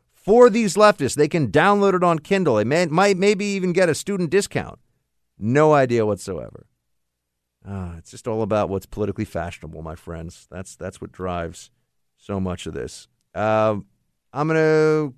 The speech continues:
go roll into a quick break here. When I come back, we're gonna close up the Freedom Hut, maybe talk a little about the Shields High podcast, which is amazing.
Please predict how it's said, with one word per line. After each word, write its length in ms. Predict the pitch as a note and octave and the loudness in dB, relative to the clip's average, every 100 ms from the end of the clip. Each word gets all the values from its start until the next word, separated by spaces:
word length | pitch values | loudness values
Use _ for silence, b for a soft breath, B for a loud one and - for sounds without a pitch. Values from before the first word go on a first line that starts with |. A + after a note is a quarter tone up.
| - | 2
go 180 | D#3+ D#3 | 4 4
roll 300 | D#3 F#3 F#3+ | 4 4 4
into 120 | F3+ | 4
a 40 | |
quick 240 | - F#3+ - | 2 -2 2
break 320 | E3+ E3+ - | 2 2 0
here. 340 | E3+ E3+ G3+ | -4 -2 0
When 120 | F#3 | -2
I 80 | D#3 | -4
come 280 | C#3+ D3+ B2+ | -4 -4 -2
back, 380 | B2+ C3+ F#3 C3+ | -2 -2 -4 -6
we're 100 | B2+ | -4
gonna 300 | C3 B2+ A#2+ _ _ _ _ - | -2 -2 -4 _ _ _ _ 0
close 260 | D3+ C#3 | 2 4
up 100 | D3 | 2
the 60 | C3+ | -2
Freedom 280 | - D3+ D#3 | -4 -2 0
Hut, 120 | F#3 | 0
maybe 160 | D#3 | -2
talk 220 | C#3+ D3 C#3 | 0 0 0
a 20 | |
little 140 | D3 | 0
about 120 | D3 | 0
the 80 | E3 | -2
Shields 380 | - D3+ C#3+ A2+ | -2 2 2 0
High 200 | C3 C3+ | 0 0
podcast, 680 | - A2 A2 - B2 D3 A#2+ | 0 -4 -4 -2 0 -2 -2
which 200 | G2+ F#2 | -6 -6
is 100 | E2 | -10
amazing. 1040 | E2+ E2+ D#2+ D#2+ E2 E2+ F2 C3 B3 | -12 -14 -16 -20 -20 -20 -14 -14 -14